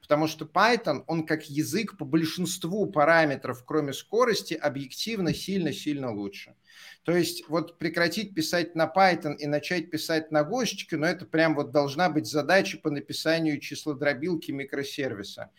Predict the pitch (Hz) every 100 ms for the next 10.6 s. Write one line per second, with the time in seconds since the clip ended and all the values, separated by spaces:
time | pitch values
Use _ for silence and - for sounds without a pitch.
0 | - - 156 170 - - 156 151 165 -
1 | 147 - 127 - 156 165 156 156 156 151
2 | 165 156 151 127 127 117 135 180 196 196
3 | 143 135 - 147 135 - 135 151 143 -
4 | 127 147 - - - 151 160 139 131 147
5 | 156 139 - - 143 170 160 127 131 147
6 | 139 - - - 143 139 175 233 208 156
7 | - 151 160 147 - 131 139 147 131 -
8 | - 135 123 107 104 - - - _ _
9 | - - - 165 226 233 185 196 185 175
10 | 170 151 175 220 247